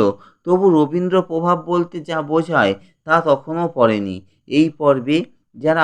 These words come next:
আবির্ভূত হয়েছিলেন তারা হলো রাজা রামমোহন রায়, বিদ্যাসাগর, প্যারীচাঁদ মিত্র, কালীপ্রসন্ন সিংহ, বঙ্কিমচন্দ্র চট্টোপাধ্যায়, মধুসূদন দত্ত,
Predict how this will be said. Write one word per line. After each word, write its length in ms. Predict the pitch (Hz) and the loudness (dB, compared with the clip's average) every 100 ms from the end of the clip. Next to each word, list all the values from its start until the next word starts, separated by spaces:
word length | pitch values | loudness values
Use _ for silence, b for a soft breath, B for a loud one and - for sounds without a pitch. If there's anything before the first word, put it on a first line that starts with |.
| 135 | 2
আবির্ভূত 480 | 120 156 160 180 196 | 2 -2 -4 -6 -4
হয়েছিলেন 680 | 170 156 156 156 151 113 98 98 _ _ | 0 2 0 -2 -4 -2 -4 -10 _ _
তারা 240 | 127 135 | 0 2
হলো 300 | 139 131 135 170 b b - | 2 0 0 0 b b -2
রাজা 240 | 123 143 | 0 2
রামমোহন 560 | 135 127 135 143 139 135 | 2 2 0 0 0 2
রায়, 280 | 123 127 147 b b | 2 0 -2 b b
বিদ্যাসাগর, 840 | 113 135 127 139 135 135 127 131 147 151 | -6 -4 0 0 0 0 -2 2 0 0
প্যারীচাঁদ 580 | 131 120 127 143 135 | -2 -2 -2 -2 -2
মিত্র, 340 | 131 131 131 143 151 | 0 -2 -4 -6 -4
কালীপ্রসন্ন 680 | 135 123 131 127 131 135 135 | 0 0 -2 -6 -10 -6 -6
সিংহ, 360 | 135 131 127 127 151 160 B _ | -6 -6 -4 0 -2 -2 B _
বঙ্কিমচন্দ্র 720 | 123 143 143 160 165 175 170 170 | 0 0 0 -8 -8 -8 -6 -6
চট্টোপাধ্যায়, 840 | 143 120 - 135 135 123 147 156 156 | -4 -8 -8 -4 -2 -2 -4 -6 -4
মধুসূদন 600 | 123 123 131 131 139 135 | -4 -6 -8 -6 -2 0
দত্ত, 340 | 117 113 - | 2 0 -2